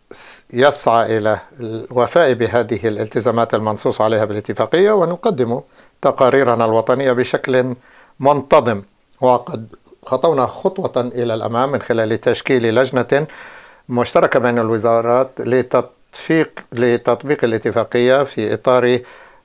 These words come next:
آه، القرار، القرار الذي اتخذ في هذا العام، والذي يؤكد على التزام بلدنا بالاتفاقية. حضرة الرئيس، هذه ملاحظات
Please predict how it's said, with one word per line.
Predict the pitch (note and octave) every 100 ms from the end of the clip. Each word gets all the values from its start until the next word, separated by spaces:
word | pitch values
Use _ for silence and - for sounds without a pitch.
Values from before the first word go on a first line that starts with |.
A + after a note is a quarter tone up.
| D#3
آه، | B2 A#2 A#2 A#2+ C3
القرار، | A#2 A2+ A#2+ A#2 A2 G#2+ - _ _ _ _ _ - B2+ B2+ C3 C3+ A#2+ - _ _ - - _ _
القرار | B2+ - B2 B2+
الذي | A#2 A#2 A2
اتخذ | - C#3 C3 A#2 A#2+ A#2 - _ _
في | - B2
هذا | A2+ B2+ A#2
العام، | A2 A#2+ C#3
والذي | C#3+ D#3 D3
يؤكد | D3 F3 B2+ A2 C3 -
على | A#2 A2+ A#2 A#2+
التزام | A2+ A#2+ A#2 C3 A2+
بلدنا | A2+ A2+ A2+ A#2 A2+ A2+ A2 _ _ _ B2
بالاتفاقية. | C3+ C3 A#2+ A#2+ A2 - F#2+ F#2+ G2 _
حضرة | A3 G#3+ F3
الرئيس، | A#2 A#2+ B2+ C#3 - _ _ _ _ - - _ A#3
هذه | D3+ A#2 D3 - _ _ _ _ _ _
ملاحظات | C3+ B2+ A#2+ A#2 - A2+ A2+ A2